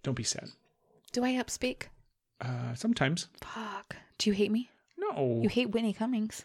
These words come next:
Speaker 1: I
Speaker 2: And
Speaker 1: don't,
Speaker 2: she's got a sex
Speaker 1: I,
Speaker 2: robot.
Speaker 1: I don't hate Winnie Cummings 'cause that's not a person.
Speaker 2: I said Whitney.
Speaker 1: You said Winnie.
Speaker 2: I didn't say Winnie Cooper.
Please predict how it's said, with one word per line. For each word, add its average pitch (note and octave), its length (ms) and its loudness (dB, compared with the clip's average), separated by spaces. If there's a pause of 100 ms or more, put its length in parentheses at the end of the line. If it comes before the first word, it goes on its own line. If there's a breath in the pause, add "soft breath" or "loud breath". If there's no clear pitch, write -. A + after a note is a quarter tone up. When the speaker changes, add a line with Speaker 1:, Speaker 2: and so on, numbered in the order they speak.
(640 soft breath)
Speaker 1:
I - 60 -4
Speaker 2:
And A3 120 4
Speaker 1:
don't, - 20 4
Speaker 2:
she's - 220 2
got C#4 140 2
a E3+ 60 2
sex - 440 2
Speaker 1:
I, G3+ 60 8
Speaker 2:
robot. D3 340 2
Speaker 1:
I C3+ 80 6
don't C#3+ 380 4
hate B2+ 260 0
Winnie A#2+ 320 2
Cummings - 600 -8 (380)
'cause G#2 140 -2
that's - 300 -2
not - 140 -6
a - 40 -20
person. - 420 -4 (240 loud breath)
Speaker 2:
I B3 80 8
said B3+ 280 6
Whitney. F#3+ 360 4 (120)
Speaker 1:
You A#2+ 240 2
said C#3 180 4
Winnie. D3 320 4
Speaker 2:
I G#3+ 100 8
didn't C#4+ 200 2
say A#3+ 160 6
Winnie G3+ 240 6
Cooper. G3 400 4